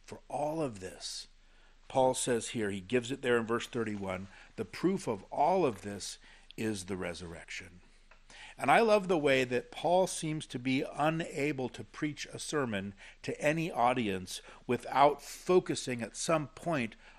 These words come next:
on the resurrection of Jesus, because that is the fulfillment of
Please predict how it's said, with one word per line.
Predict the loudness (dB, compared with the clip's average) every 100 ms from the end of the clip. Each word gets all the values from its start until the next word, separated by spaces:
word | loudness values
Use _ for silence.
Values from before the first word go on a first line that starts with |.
| -4
on | 4 6 6
the | 4
resurrection | 4 4 2 0 0 0 0 -6 -4
of | -4 -6
Jesus, | -6 -6 -6 -8 -10 -12 -12 -14 -10
because | -6 -4 -4
that | -2 -2 -4
is | -2 -2 -2 -4
the | -4
fulfillment | -6 -8 -8 -8 -8 -4 0 0 0 -4 -8 -12 -20 -16 -4
of | -4 -4